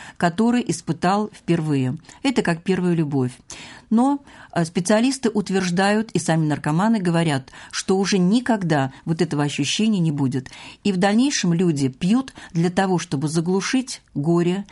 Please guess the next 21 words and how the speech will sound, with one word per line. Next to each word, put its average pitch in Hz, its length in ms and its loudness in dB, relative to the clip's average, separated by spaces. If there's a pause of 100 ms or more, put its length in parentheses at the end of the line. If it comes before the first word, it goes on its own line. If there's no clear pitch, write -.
(220)
для 196 140 0
того, 208 200 2
чтобы 202 260 0
не 208 120 2
чувствовать 214 480 -2
одиночество. 175 840 0 (320)
То 226 100 4
есть 233 180 0
при 233 120 2
помощи 208 480 0
химических 196 580 -2
веществ, 180 600 -2
изменяющих 170 640 0
сознание, 175 640 0
понимаете, 214 460 -2
как 147 160 -4
это 147 140 -2
звучит? 160 400 -2
Вещество, 220 440 -2
изменяющее 233 480 0
сознание, 180 640 0